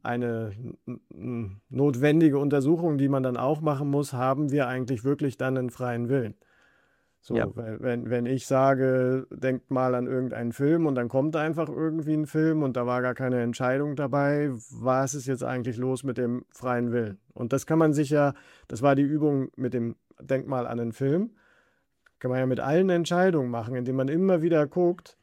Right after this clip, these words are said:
Speaker 1: wo kommt das jetzt eigentlich her? Und wenn man nichts findet, wo das jetzt eigentlich wirklich herkommt, und dann scheint es das, was wir dafür verantwortlich zu mach-, äh, machen, ja w-, wirklich gar nicht so richtig zu geben.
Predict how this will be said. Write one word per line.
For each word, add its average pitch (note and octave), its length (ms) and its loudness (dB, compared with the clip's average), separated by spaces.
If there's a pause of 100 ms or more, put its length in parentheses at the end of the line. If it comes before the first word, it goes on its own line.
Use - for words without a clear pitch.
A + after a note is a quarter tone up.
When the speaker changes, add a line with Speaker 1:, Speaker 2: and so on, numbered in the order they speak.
(340)
Speaker 1:
wo F3+ 680 4 (380)
kommt F3+ 240 2
das E3+ 160 2
jetzt E3 180 0
eigentlich D3 480 -2
her? C#3 280 -4 (400)
Und B2+ 140 -4
wenn C#3 120 2
man D3 320 0
nichts C3+ 260 -6
findet, B3+ 600 0 (420)
wo C3 220 -2
das B2 160 -2
jetzt A#2+ 160 -2
eigentlich A#2 360 -6
wirklich A#2 360 -8
herkommt, C#3+ 540 -4 (1080)
und A#2 100 -6
dann C3 180 -2
scheint D#3 240 4
es D3 100 -2
das, F#3+ 300 6
was D#3 160 2
wir D3+ 80 2
dafür D3 260 0
verantwortlich C#3+ 680 0 (220)
zu - 160 -6
mach-, C#3 460 0
äh, C3 240 -6
machen, C#3 400 2
ja D3 240 4
w-, C3 40 -4 (300)
wirklich D#3+ 300 -2
gar D#3 180 2
nicht D#3+ 140 -2
so D3 100 -4
richtig C#3+ 360 -4
zu D3+ 120 -6
geben. C#3 420 -2